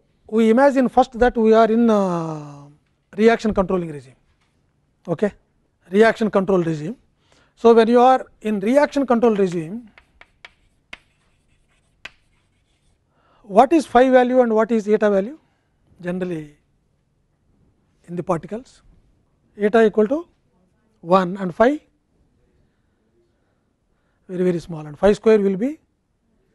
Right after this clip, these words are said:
much smaller, that divided by Biot number. Okay, what are the general values of Biot number? Very high, I think, you know, ten to the power of five, ten to the power of four.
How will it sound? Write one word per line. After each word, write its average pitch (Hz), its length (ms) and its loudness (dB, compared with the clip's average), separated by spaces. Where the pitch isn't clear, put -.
much 185 220 -4
smaller, 151 380 -6
that 226 180 2
divided 247 400 4
by 262 140 6
Biot 196 260 2
number. 131 260 -16
Okay, 185 220 -2
what 214 220 0
are 254 80 4
the 226 100 0
general 226 380 2
values 226 320 2
of 202 100 2
Biot 196 240 0
number? 202 240 -8
Very 190 180 0
high, 175 300 2
I 165 80 -20
think, 185 240 -12
you 175 60 -10
know, 185 180 -6
ten 180 160 -8
to 185 60 -6
the 180 60 -4
power 180 160 0
of 170 120 -2
five, 196 380 0
ten 185 140 -12
to 202 60 -4
the 185 40 -8
power 190 120 0
of 175 120 -2
four. 214 280 2